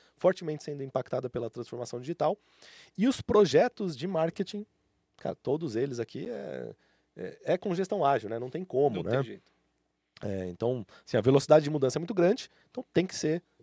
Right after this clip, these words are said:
Speaker 1: é, talvez uma das áreas que mais precisa de agilidade aí, né?
Speaker 2: E é que menos talvez tenha se estruturado pra isso, hein?
Speaker 1: Ah, não.
Speaker 2: Tem mais oportunidade, hein?
Speaker 1: T-,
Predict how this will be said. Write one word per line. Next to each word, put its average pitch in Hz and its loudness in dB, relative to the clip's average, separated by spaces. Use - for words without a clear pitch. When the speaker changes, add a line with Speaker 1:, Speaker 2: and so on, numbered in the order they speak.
Speaker 1:
é, 131 -6
talvez 139 -4
uma 156 -8
das 143 -2
áreas 143 0
que 143 -6
mais 143 -2
precisa 147 -10
de 131 -4
agilidade 104 -2
aí, 87 -8
né? 117 -8
Speaker 2:
E 123 -12
é 143 -10
que - -20
menos 151 -12
talvez 131 -12
tenha 156 -16
se - -20
estruturado 135 -14
pra 135 -12
isso, 110 -18
hein? 123 -18
Speaker 1:
Ah, 262 -6
não. 202 4
Speaker 2:
Tem 202 2
mais 143 -6
oportunidade, 131 -12
hein? 165 -20
Speaker 1:
T-, - -20